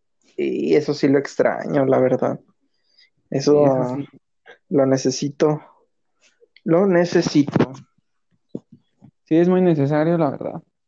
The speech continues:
Speaker 1: Sí, es un des-, desestrés bastante importante. Eh, ahora lo, lo único como que me acerca a un juego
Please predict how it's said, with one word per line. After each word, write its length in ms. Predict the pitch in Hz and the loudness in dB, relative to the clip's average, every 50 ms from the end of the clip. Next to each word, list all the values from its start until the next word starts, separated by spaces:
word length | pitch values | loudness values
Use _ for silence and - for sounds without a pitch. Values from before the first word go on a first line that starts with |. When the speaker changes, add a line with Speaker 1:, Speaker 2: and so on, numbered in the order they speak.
| _ _ _ _ _ _ _ _ _ _ _ _ - _ _ _ _ _ _ | _ _ _ _ _ _ _ _ _ _ _ _ -20 _ _ _ _ _ _
Speaker 1:
Sí, 220 | _ - - - | _ -12 -8 -4
es 240 | 139 139 135 139 - | -2 -2 -2 -2 -4
un 500 | 143 143 143 143 143 143 139 135 131 135 | -4 -2 -2 -2 -2 -2 -2 -2 -4 -2
des-, 400 | - 135 135 - - - - - | -2 -2 -4 -4 -8 -10 -8 -2
desestrés 480 | - 131 131 - 123 - - 135 131 135 | -2 -2 -2 -2 -4 -4 -2 0 2 2
bastante 420 | 131 135 135 - 127 127 127 - | 2 0 0 -4 -4 -4 -2 -2
importante. 760 | 131 135 - - - 120 - - - - - - - 143 - _ _ _ _ _ - - - - - _ _ _ - | -2 -2 -2 -2 -2 -2 -2 -4 -4 -4 -6 -8 -10 -14 -14 _ _ _ _ _ -20 -20 -20 -20 -20 _ _ _ -6
Eh, 680 | - - 65 67 71 69 - - - - - - - - - 151 - - - _ _ _ _ _ - - - _ _ - - _ _ _ _ | -2 0 2 2 2 2 0 -2 -2 -2 -4 -4 -6 -8 -10 -12 -14 -18 -20 _ _ _ _ _ -20 -20 -20 _ _ -20 -20 _ _ _ _
ahora 300 | - 135 135 135 147 147 | -2 0 2 2 4 4
lo, 520 | 151 147 139 139 135 131 127 127 131 131 - - _ _ _ _ _ _ _ _ _ _ _ _ _ | 4 4 4 4 4 2 2 0 -2 -4 -10 -18 _ _ _ _ _ _ _ _ _ _ _ _ _
lo 160 | 165 147 147 147 | -2 0 0 2
único 340 | 151 160 160 151 - 165 | 2 2 2 2 2 2
como 180 | 151 143 139 135 | 2 2 2 0
que 140 | - 151 139 | 0 0 0
me 140 | 143 147 139 | 2 2 0
acerca 720 | 135 - 156 147 147 147 - 170 156 147 143 135 127 - | 0 0 0 0 0 0 -2 0 0 2 2 0 0 -2
a 440 | - - 139 135 131 131 131 135 | -2 -2 0 0 2 2 2 2
un 480 | 139 147 151 151 156 156 160 156 151 151 | 0 0 0 -2 -2 -2 -2 -2 -4 -4
juego 640 | 143 - - 147 151 156 156 165 175 185 196 190 | -4 -4 -2 0 2 2 4 2 2 2 2 0